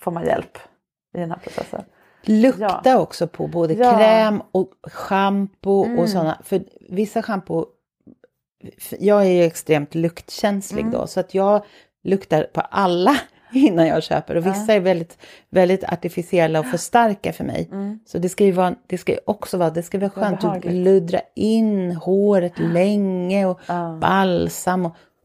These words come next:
Speaker 2: ta den där tiden på dig. Liksom.
Speaker 1: Mm.
Speaker 2: Ta ner, fila naglarna. Och
Speaker 1: Just det. Det är också en bra idé. Det behöver ju inte vara dyrt.
Speaker 2: Nej.
Speaker 1: Alltså, artificiellt
Speaker 2: Nej.
Speaker 1: är det ju oftast, oftast.
Speaker 2: Mm.
Speaker 1: Men det kan ju lukta olika.
Speaker 2: Ja.
Speaker 1: Men det behöver inte vara dyrare produkter som luktar godare.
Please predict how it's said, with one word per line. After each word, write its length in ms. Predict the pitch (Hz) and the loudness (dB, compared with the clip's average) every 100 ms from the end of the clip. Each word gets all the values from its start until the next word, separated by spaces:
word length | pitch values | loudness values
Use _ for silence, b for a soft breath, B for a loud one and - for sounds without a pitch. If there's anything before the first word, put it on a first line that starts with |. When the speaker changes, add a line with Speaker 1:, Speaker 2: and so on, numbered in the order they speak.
| - | -20
Speaker 2:
ta 480 | - 170 202 285 339 | -4 2 4 6 6
den 120 | 247 | 4
där 80 | 156 | 2
tiden 580 | - 165 151 143 165 160 | 0 0 0 2 0 0
på 380 | - - - 262 | -6 -12 -8 -4
dig. 240 | 226 - - | 0 0 -2
Liksom. 200 | - 190 185 | -2 -2 0
Speaker 1:
Mm. 180 | 175 | -2
Speaker 2:
Ta 120 | 185 202 | -4 -2
ner, 260 | 208 208 - _ | -2 -4 -6 _
fila 320 | - 202 208 | -4 0 2
naglarna. 800 | 208 180 214 220 196 185 202 208 185 | 2 2 2 0 0 0 0 0 -2
Och 340 | - _ 202 | -4 _ -16
Speaker 1:
Just 220 | 190 - | -16 -16
det. 160 | - - _ _ b b b b - | -18 -18 _ _ b b b b 0
Det 80 | 226 | 0
är 40 | |
också 160 | 220 233 | 2 -2
en 60 | |
bra 140 | - - | -2 -4
idé. 140 | 175 | -2
Det 100 | 175 | -2
behöver 260 | 190 202 202 | -2 -2 -2
ju 60 | |
inte 160 | 196 170 | -6 -8
vara 120 | 170 | -6
dyrt. 560 | 175 226 196 - - - | 0 0 -2 -8 -18 -4
Speaker 2:
Nej. 200 | 208 190 | 2 2
Speaker 1:
Alltså, 280 | 190 202 185 | 2 0 0
artificiellt 520 | 190 190 185 214 214 | -2 -2 2 4 4
Speaker 2:
Nej. 100 | 175 | 2
Speaker 1:
är 60 | 170 | 0
det 60 | 160 | 0
ju 180 | 160 | -4
oftast, 360 | - - 160 - - - - | -6 -6 -8 -8 -12 -8 -8
oftast. 520 | - - - - - | -4 -6 -6 -12 -2
Speaker 2:
Mm. 120 | 208 | 2
Speaker 1:
Men 100 | 202 | 4
det 60 | 233 | 4
kan 120 | 196 | 2
ju 60 | 175 | 0
lukta 260 | 190 - | 0 0
olika. 420 | 196 170 - - 180 | 2 0 -2 -8 0
Speaker 2:
Ja. 300 | 202 233 247 B B B | 6 6 4 B B B
Speaker 1:
Men 120 | 196 | -2
det 80 | 185 | 0
behöver 160 | 196 196 | 0 -2
inte 140 | 190 | -2
vara 100 | 180 | 0
dyrare 720 | 208 190 190 226 226 214 - | 2 2 2 4 4 2 0
produkter 400 | - 175 165 - | -4 -6 -6 -8
som 140 | 165 165 | -8 -8
luktar 320 | 175 - - | -8 -10 -10
godare. 540 | 170 190 175 247 - | -8 -6 0 2 2